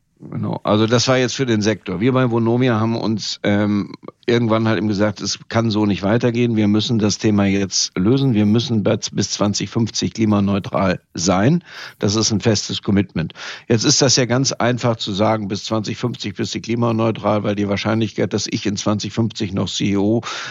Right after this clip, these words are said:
äh, der Vonovia bin und damit sozusagen in Rechenschaft gezogen werde für meine nicht ge-, gehaltenen Versprechen, ist minimal. Äh, deswegen ist es so entscheidend, ich glaub, das ist auch wichtig, dass wir das uns alle ehrlich machen,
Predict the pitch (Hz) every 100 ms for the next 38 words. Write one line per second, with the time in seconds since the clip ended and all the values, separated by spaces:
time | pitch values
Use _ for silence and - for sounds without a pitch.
0 | - - 104 101 98 101 98 110 113 98
1 | 104 101 92 101 98 - 101 - 101 101
2 | 95 87 101 110 98 - - 107 90 107
3 | 101 92 90 90 98 90 92 95 101 95
4 | - 95 - 87 - 92 101 - 92 -
5 | 90 - 101 104 98 - 113 - 104 101
6 | 98 95 90 78 62 - - - - -
7 | 101 98 98 110 120 123 110 104 113 110
8 | 101 92 - 107 117 131 143 143 - -
9 | - 107 120 107 104 101 98 117 - -
10 | - 101 101 98 98 - - - 98 -
11 | 101 117 120 123 113 123